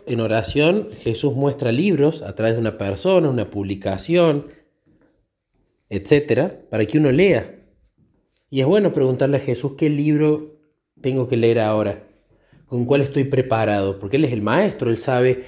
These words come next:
en qué madurez espiritual estamos,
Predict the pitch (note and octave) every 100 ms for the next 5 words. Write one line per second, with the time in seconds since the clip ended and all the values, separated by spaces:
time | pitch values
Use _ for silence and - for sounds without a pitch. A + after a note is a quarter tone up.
0 | - - - - _ _ _ _ _ _
1 | _ - C#3+ C3+ F3 F3+ F3+ - - C#3+
2 | B2+ B2+ C#3+ C#3+ C#3+ A2+ A2+ C3 A2+ E3
3 | F3 C3+ - -